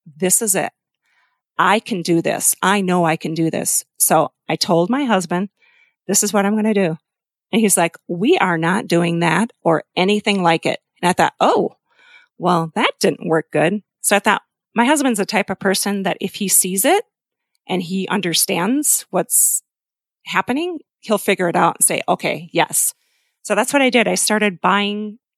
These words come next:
larger items that I wouldn't normally have bought.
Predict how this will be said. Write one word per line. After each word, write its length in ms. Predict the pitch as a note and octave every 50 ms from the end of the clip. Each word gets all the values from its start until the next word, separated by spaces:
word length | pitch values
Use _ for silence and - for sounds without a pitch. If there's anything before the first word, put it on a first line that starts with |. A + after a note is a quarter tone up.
| _ _ _
larger 540 | F#3+ F#3+ F#3 G3+ G#3+ C#4 A3 C4+ C4 - -
items 600 | F#3 G3 F#3+ F#3+ E3+ F3 F3+ F#3+ G3 - - - -
that 100 | F#3+ F3
I 120 | F3 F3+ F3+
wouldn't 340 | E3 F3+ F#3+ A3 - -
normally 380 | F#3 F#3 F#3+ G3 F3 F3+ F#3 F#3+
have 220 | - F#3+ F3+ -
bought. 300 | - F3+ E3 D#3+ D#3+ F3